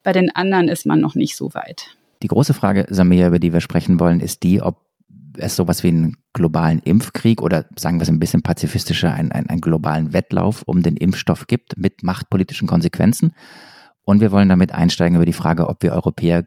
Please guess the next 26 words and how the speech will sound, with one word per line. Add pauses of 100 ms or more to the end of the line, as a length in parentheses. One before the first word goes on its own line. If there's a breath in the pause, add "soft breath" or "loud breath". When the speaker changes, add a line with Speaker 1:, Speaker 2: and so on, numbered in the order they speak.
Speaker 2:
gepennt
haben.
Iliana
hat's
zur
Anmoderation
gesagt. (440 soft breath)
Andere
Staaten (240 soft breath)
sind
schneller
als
wir,
sind
auch
schneller
als
Deutschland. (360 soft breath)
Wir
werden
die
Frage
en
Detail
diskutieren,
aber